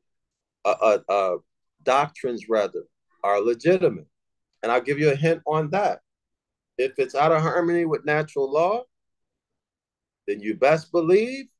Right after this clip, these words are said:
they made it up and wrote it in there, just gave themselves power. Just like Pharaoh and Joseph, ju-, they just gave themselves power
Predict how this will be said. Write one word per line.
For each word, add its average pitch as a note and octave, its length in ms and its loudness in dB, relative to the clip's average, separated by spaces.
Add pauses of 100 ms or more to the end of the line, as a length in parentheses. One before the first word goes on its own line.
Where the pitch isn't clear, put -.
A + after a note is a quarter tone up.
(880)
they A2 140 0
made C#3 320 2
it D3 100 2
up D#3+ 260 4 (400)
and G2 140 -10
wrote C3+ 280 0
it D3 100 -4
in C#3+ 200 -4
there, F2+ 280 -10 (140)
just A#2 260 -6
gave C#3+ 300 6
themselves C#3 680 2
power. C3+ 300 0 (400)
Just B2 220 -6
like C3+ 320 0
Pharaoh C#3+ 560 2
and B2 180 -4
Joseph, D3 480 0
ju-, A2 240 -6
they A#2 120 2
just C3 340 -4 (160)
gave D#3 300 4
themselves C#3+ 760 2
power C3 280 0